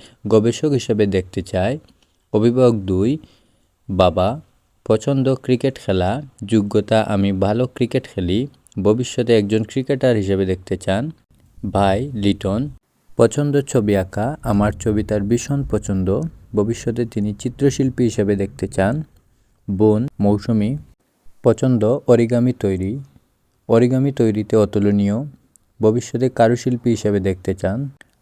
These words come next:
বন্ধু ফাহিম, পছন্দ কবিতা আবৃত্তি, কবিতা আবৃত্তিতে পটু, ভবিষ্যতে আবৃত্তিকার হিসেবে দেখতে চাই। বন্ধু দুই নাবিল,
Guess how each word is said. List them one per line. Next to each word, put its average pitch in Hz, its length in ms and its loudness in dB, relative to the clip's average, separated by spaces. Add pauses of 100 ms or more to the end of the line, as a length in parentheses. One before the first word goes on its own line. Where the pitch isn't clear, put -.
(160)
বন্ধু 110 480 2
ফাহিম, 107 580 0 (160)
পছন্দ 120 540 0
কবিতা 107 420 2
আবৃত্তি, 95 520 -2 (720)
কবিতা 120 420 0
আবৃত্তিতে 110 680 -2 (100)
পটু, 101 420 0 (240)
ভবিষ্যতে 104 600 0
আবৃত্তিকার 117 540 0
হিসেবে 101 300 -2
দেখতে 95 340 -6
চাই। 101 360 -2 (720)
বন্ধু 107 400 2
দুই 110 360 -2 (640)
নাবিল, 101 520 2